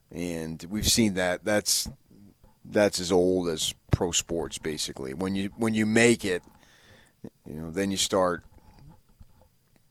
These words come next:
exerting your influence and your willpower. So,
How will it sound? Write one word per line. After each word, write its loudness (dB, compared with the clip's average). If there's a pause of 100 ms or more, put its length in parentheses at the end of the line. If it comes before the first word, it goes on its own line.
(140)
exerting -2
your -4
influence -4
and -4
your -4
willpower. -4 (600)
So, 0